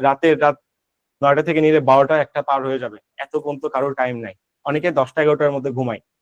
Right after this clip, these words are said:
তো যেই ক্লাসগুলো শর্ট, সেগুলো রাতে, বড় ক্লাসগুলো দুপুরে, যাতে করে আপনি ঘুমাই না যান। পরে বলবেন, "ভাই, আমার এগারোটা বাজে ঘুম ধরছে।" তখন বলবো আমি, "সমস্যার মধ্যে", তাই না? ইংলিশ ফাউন্ডেশন ব্যাচের সেমিনার কবে? সেমিনার তো হয়ে গেল,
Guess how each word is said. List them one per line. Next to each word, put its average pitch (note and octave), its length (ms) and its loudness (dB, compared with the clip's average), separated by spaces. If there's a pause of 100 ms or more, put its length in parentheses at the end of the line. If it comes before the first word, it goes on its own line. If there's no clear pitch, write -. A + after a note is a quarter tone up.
(140)
তো D3 60 -2
যেই D#3 180 4
ক্লাসগুলো D#3 380 2
শর্ট, D3 320 0
সেগুলো C#3 280 -2
রাতে, B2+ 260 -2
বড় B2+ 280 -2
ক্লাসগুলো C#3+ 360 -2
দুপুরে, C3+ 340 -2
যাতে A#2+ 180 -4
করে C#3 100 -2
আপনি C#3 220 -6
ঘুমাই D3+ 240 0
না B2+ 140 -4
যান। G2+ 140 -12 (360)
পরে D#3+ 140 4
বলবেন, D#3+ 220 0
"ভাই, D3+ 160 -2
আমার D3+ 240 0
এগারোটা C#3+ 280 0
বাজে C#3+ 180 -4
ঘুম C3 220 -8
ধরছে।" B2 380 -16
তখন D3 280 -6
বলবো B2+ 240 -4
আমি, B2 160 -6
"সমস্যার A#2 440 -10
মধ্যে", G#2 320 -20
তাই C3+ 100 -6
না? G3+ 120 -2 (520)
ইংলিশ F#3+ 240 4
ফাউন্ডেশন F3 400 2
ব্যাচের F#3 220 -2
সেমিনার D#3+ 460 2
কবে? A#2+ 240 0 (260)
সেমিনার G3+ 220 4
তো G3+ 140 -2
হয়ে F3+ 220 2
গেল, F3 280 2